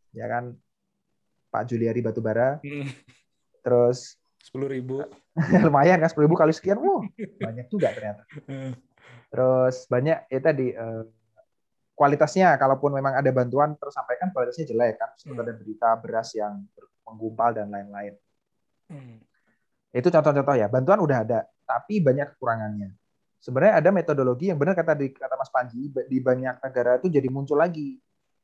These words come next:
Speaker 1: Oh, covid nih, banyak orang terkena impact-nya. Gimana kalau kita bikin, karena semua orang terimpact, ya udah semua aja dibantu. Muncul, naik lagi topik basic income.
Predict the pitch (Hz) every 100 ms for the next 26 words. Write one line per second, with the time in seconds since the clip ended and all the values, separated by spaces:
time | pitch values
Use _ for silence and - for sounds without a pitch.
0 | - 139 123 _ _ - _ 123 123 160
1 | 175 170 143 _ - 123 120 156 151 135
2 | 143 151 151 - _ _ 131 127 127 135
3 | 131 110 123 117 131 180 180 143 147 143
4 | 123 131 131 127 127 143 170 185 165 165
5 | 165 131 120 208 - 131 180 185 120 123
6 | 160 123 120 131 117 104 101 _ _ 113
7 | 110 135 127 - _ 123 139 147 160 139
8 | 131 - _ _ - 143 107 104 104 104
9 | 101